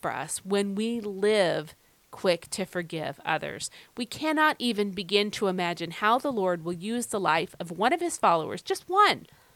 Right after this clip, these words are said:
who is so all in when it comes to forgiving that they don't know how to not forgive.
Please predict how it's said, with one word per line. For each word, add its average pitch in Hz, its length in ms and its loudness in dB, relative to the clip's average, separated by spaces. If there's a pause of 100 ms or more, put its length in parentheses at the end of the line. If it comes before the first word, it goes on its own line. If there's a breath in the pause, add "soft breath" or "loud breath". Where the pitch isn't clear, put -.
(100)
who 247 180 -2
is 240 100 0
so 277 480 2
all 254 320 10
in 185 400 -2 (460 soft breath)
when 196 140 0
it 120 100 -6
comes 220 260 -2
to 247 100 -2
forgiving 190 520 0 (240 loud breath)
that 359 160 -4
they 403 100 4
don't 403 240 6
know 403 200 6
how 427 60 6
to 339 100 6
not 240 440 2
forgive. 143 560 -8